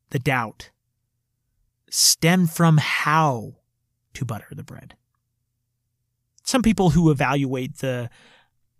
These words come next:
butter bal-, uh, butter battle book explain that Doctor Seuss was trying to make an analogy that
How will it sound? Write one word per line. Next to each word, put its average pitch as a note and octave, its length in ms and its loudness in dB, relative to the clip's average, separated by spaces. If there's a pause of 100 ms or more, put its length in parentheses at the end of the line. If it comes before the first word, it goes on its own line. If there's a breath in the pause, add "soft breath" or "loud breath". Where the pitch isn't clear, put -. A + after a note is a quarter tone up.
(380)
butter D#3 300 4
bal-, C#3+ 320 0 (420)
uh, C3 300 -2
butter D#3+ 560 2 (600)
battle C#3+ 280 2
book B2+ 480 -6 (260)
explain F3 760 4
that C3 420 0 (840)
Doctor F3 260 2
Seuss E3 340 2
was D3+ 100 0
trying D#3+ 420 2
to D3+ 120 -2
make C#3 220 -4
an C#3 80 -2
analogy B2 580 -8
that - 360 -10